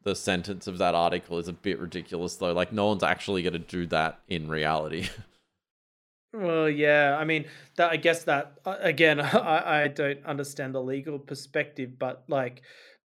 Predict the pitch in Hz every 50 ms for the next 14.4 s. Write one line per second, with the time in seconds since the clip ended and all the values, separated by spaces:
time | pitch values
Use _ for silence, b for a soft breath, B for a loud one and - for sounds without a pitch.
0 | _ _ - - 180 160 156 - - 175 165 - 160 - - 170 175 170 165 165
1 | 165 156 139 143 135 139 139 - 175 151 147 147 139 147 147 147 135 - 156 151
2 | 143 139 - 151 131 127 139 131 127 - 147 131 131 131 131 139 147 143 143 135
3 | 127 117 127 123 123 127 131 139 139 135 127 117 120 - - _ _ _ _ -
4 | 156 147 143 147 - 156 151 151 151 151 151 147 143 135 135 131 - 139 143 143
5 | 139 - - 147 143 135 135 139 135 135 - 147 147 151 135 127 123 139 131 131
6 | 139 139 139 139 123 123 131 135 143 135 135 139 131 120 127 - 147 139 151 147
7 | - 156 135 - 131 123 127 127 127 123 120 120 - - - _ 131 117 120 -
8 | - - - _ - - - 156 139 127 139 135 131 127 - - 147 139 131 127
9 | 131 131 127 127 123 131 123 127 135 131 131 127 123 127 _ _ - - 143 127
10 | 123 117 123 120 123 135 135 127 123 117 113 117 B B B B B B B 175
11 | 151 139 - - 156 143 - 175 165 160 - 160 147 135 139 135 - - _ _
12 | - - 170 170 165 127 - - 147 143 135 131 127 131 151 156 147 135 123 117
13 | 117 - - 120 120 139 - - b b b b b b _ _ _ _ 170 139
14 | 135 135 135 135 131 135 131